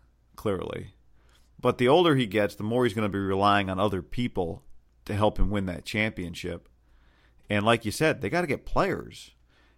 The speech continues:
And they gotta get 'em fast. And maybe one of those players is Anthony Davis. Okay, maybe. I, I would, at this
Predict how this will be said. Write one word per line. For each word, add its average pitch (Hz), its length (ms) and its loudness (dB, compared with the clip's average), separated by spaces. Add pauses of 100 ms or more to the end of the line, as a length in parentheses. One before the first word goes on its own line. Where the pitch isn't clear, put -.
And 104 120 -6
they 110 40 -2
gotta 151 180 4
get 123 140 0
'em 92 80 -6
fast. - 840 -2 (420)
And 110 160 -2
maybe 147 240 2
one 123 240 0
of 101 80 0
those 95 160 -4
players 92 380 -2
is 87 140 -10
Anthony 90 380 -6
Davis. 87 600 -10 (100)
Okay, 95 500 -6 (420)
maybe. 98 480 -6 (1600)
I, 107 200 -2
I 117 160 2
would, 107 240 -4
at - 180 -10
this - 240 -12